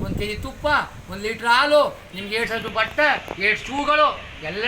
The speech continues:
ನಮ್ಮ ದುಡ್ಡಲ್ಲಿ ನಿಮ್ಗೆ. ಹಾ, ನೀವು ಹಾಲು ಉಳಿಸ್ಬಾರ್ದಾ? ಇದ್ರ ಗೌರವ ಯಾಕಾದ್ರೂ ನೀವು ಇಲ್ವಾ? ನೀವು ಚಾಮೂಲ್ ಉಳಿಸ್ಬೇಕು ತಾನೆ? ಎಮ್ ಡಿ ಭಾಳ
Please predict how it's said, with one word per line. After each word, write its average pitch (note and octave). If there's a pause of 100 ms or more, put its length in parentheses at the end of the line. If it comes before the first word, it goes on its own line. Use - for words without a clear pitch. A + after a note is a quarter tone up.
(100)
ನಮ್ಮ G3 (120)
ದುಡ್ಡಲ್ಲಿ A3
ನಿಮ್ಗೆ. F#3 (140)
ಹಾ, G#3+ (320)
ನೀವು A3
ಹಾಲು A3+
ಉಳಿಸ್ಬಾರ್ದಾ? A#3 (400)
ಇದ್ರ G#3+ (120)
ಗೌರವ C4 (100)
ಯಾಕಾದ್ರೂ C4+
ನೀವು C4+ (340)
ಇಲ್ವಾ? A#3+ (180)
ನೀವು B3 (220)
ಚಾಮೂಲ್ B3+
ಉಳಿಸ್ಬೇಕು C#4
ತಾನೆ? C4 (480)
ಎಮ್ C4+
ಡಿ D4 (640)
ಭಾಳ B3+